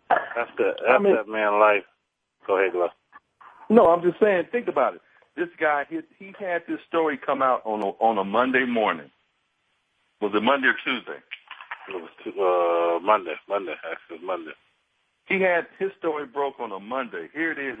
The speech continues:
Speaker 2: Wednesday. We're still talking about it. So it lets you know how society is and how, how newsworthy, you know,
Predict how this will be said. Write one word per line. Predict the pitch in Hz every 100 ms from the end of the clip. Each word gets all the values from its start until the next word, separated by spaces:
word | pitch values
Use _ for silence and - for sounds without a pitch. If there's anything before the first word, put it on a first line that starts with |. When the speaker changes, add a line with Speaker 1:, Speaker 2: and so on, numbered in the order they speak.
| 113
Speaker 2:
Wednesday. | 135 123 107 101
We're | 104 123 -
still | 110 104 -
talking | 131 123 104
about | 92 95 95
it. | 95 _ _ _ _
So | 117 123
it | 135
lets | 135 127 -
you | 110
know | 110 127 120 113
how | 110 101 -
society | 95 - 117 120 113 101 107 123
is | 104 98 95 _ _ _ _
and | 101 101
how, | 120 120 107 -
how | 120 113 98 _ _ _ _
newsworthy, | 95 107 131 143 139 110 110 110 104 104 101 - _ _ _ _ _ _ _ _
you | 110 110
know, | 104 98